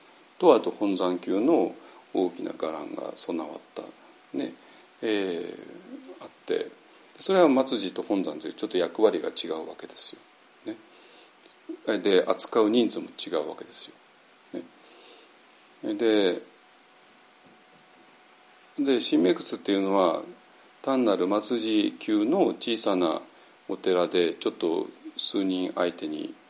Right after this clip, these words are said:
ちょこちょこやるっていうような話ではなくて、ここをまあ本山級のドーンと場所を構えて、で、それで、えー、大きなムーブメントを起こそう。そのために十分な、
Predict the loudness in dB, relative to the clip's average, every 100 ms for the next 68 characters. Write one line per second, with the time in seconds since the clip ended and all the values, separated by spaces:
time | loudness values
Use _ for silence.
0 | -20 -20 -20 -16 -14 -8 -8 -8 -8 -4
1 | -4 -4 -6 -6 -4 -2 0 0 -2 -4
2 | -4 -4 -4 -4 -4 -4 -10 -10 -2 0
3 | 0 -6 -20 -20 -20 -8 -8 0 6 8
4 | 8 6 2 2 2 2 2 0 0 -2
5 | 0 0 0 2 2 -2 -8 -20 -20 -20
6 | -16 -8 0 2 4 0 -4 -4 -4 -2
7 | -2 -2 -4 -2 -2 -4 -4 4 6 6
8 | 2 -8 -20 -20 -20 -20 -2 0 2 2
9 | 6 10 10 8 -2 -20 -20 -20 _ -20
10 | -20 -4 2 4 4 2 4 2 2 -4
11 | -4 -4 -6 -8 -12 -8 -8 -4 -4 -2
12 | -2 -2 -6 -12 -20 -20 -20 -20 -20 -20
13 | -20 -20 -20 -14 -14 -12 -16 -16 -20 -20
14 | -20 -20 -20 -20 -18 -10 -6 -4 -4 0
15 | 4 6 6 4 4 4 2 0 -2 0
16 | -2 0 0